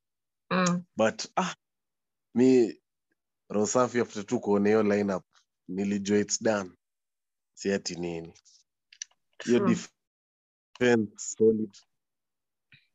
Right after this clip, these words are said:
Speaker 2: Alonso, alini-, eh, Alonso alikuwa fiti. And of course, Big Rom back again. Hey, bro, hiyo game.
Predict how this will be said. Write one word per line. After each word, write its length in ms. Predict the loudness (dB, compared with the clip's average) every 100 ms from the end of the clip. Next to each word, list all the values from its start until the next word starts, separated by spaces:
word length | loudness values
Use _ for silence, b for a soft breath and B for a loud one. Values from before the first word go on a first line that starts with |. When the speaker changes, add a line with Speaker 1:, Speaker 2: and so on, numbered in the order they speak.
| _
Speaker 2:
Alonso, 840 | 0 2 2 2 0 -4 -6 -6 -14 _ _ _ _ -6
alini-, 640 | -4 -2 -2 -2 -4 -2
eh, 180 | 0 2
Alonso 300 | 2 0 -2
alikuwa 320 | -6 -8 -10 -12
fiti. 600 | -6 -2 -2 -4 -12 -14 _ _ _ _ _ _ _ _ _ _ _ _ _ _ -20 _ _ _
And 160 | -2 2
of 180 | 2 0
course, 440 | 2 6 4 2 -10 -20 _ _ _ _ _ _ _ _ _ _ _ _ _
Big 300 | -2 0 2
Rom 480 | 2 2 4 2 -4 _ _ _
back 320 | 2 2 0
again. 560 | -4 -2 -4 -4 -12 _ _ _ _ _ 2
Hey, 540 | 4 6 4 0 -8 _ _ _ _ _ _ _ -10
bro, 360 | -2 2 2
hiyo 320 | 0 0 0
game. 480 | -2 -2 0 0 -2